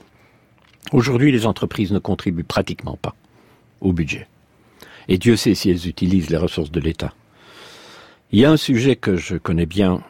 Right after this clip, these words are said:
et qui est le sujet sur lequel vous discutez en ce moment en France et qui est le problème des pauvres et des riches et de la taxation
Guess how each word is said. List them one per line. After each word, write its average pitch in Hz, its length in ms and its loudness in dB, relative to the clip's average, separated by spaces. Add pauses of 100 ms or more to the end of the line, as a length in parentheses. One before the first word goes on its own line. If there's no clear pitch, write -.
(140)
et 101 140 -2
qui - 200 -2
est 85 60 4
le 87 120 0
sujet 92 440 -2
sur 87 180 -4
lequel 82 280 -2
vous 87 120 -8
discutez 90 400 -4
en 90 60 0
ce - 120 -6
moment 85 260 2
en 78 40 -4
France 113 400 -2
et 85 80 -6
qui - 120 -2
est 90 40 2
le 85 80 -4
problème 104 560 0 (140)
des 95 160 -6
pauvres 82 420 -6
et 92 140 -2
des 85 100 -2
riches 101 460 -4
et 90 80 0
de 87 100 2
la 78 100 0
taxation - 640 -4